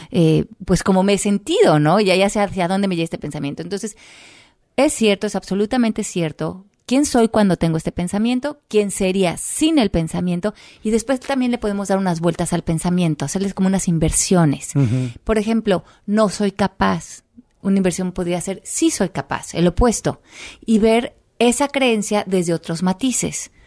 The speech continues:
Speaker 1: Pues sí, pues a lo mejor sí soy capaz, igual y sí puedo. O mis pensamientos son los que me dicen que no soy capaz.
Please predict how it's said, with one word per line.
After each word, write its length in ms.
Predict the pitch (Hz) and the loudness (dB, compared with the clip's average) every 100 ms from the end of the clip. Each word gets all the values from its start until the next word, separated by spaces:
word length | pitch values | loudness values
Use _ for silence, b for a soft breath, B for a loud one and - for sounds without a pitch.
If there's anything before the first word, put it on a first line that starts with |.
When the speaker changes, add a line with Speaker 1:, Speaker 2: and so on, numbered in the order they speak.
| b b | b b
Speaker 1:
Pues 140 | 156 | -10
sí, 160 | - 285 | -6 -6
pues 180 | 233 156 | -6 -8
a 60 | |
lo 80 | 147 | -8
mejor 240 | 143 180 | -8 -8
sí 100 | 170 | -6
soy 160 | 180 190 | -4 -4
capaz, 460 | 190 190 240 302 220 | -2 -2 0 0 -2
igual 240 | 175 180 | -2 -4
y 40 | |
sí 140 | 185 196 | -4 -6
puedo. 540 | - 247 311 285 151 B B | -2 0 2 0 -2 B B
O 160 | 185 - b b | -6 -6 b b
mis 320 | 214 240 233 | 0 0 -2
pensamientos 1000 | - 233 208 180 175 190 214 359 427 202 | -4 -6 -4 -4 0 2 4 2 0 0
son 140 | 180 175 | 0 0
los 120 | 160 | -2
que 80 | 165 | -4
me 120 | 156 | -4
dicen 260 | 156 175 160 | -6 -6 -6
que 100 | 151 | -4
no 140 | 147 | -6
soy 160 | 160 156 | -6 -6
capaz. 560 | 151 - 208 175 - | -6 0 -2 -2 -8